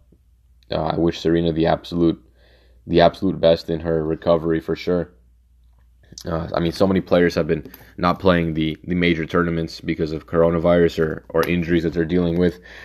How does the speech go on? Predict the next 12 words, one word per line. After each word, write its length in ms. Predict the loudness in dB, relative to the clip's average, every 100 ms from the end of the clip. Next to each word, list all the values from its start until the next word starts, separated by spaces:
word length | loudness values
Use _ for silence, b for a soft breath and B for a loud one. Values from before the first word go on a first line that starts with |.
| B B B 4
But 120 | 6
with 100 | 8
that, 140 | 6
I'm 100 | 6
switching 320 | 2 -2 -2
gears 240 | 0 0 4
back 280 | 4 4 2
to 60 |
the 160 | 0 2
N 100 | 2
F 200 | 0 0
L. 360 | 2 2 0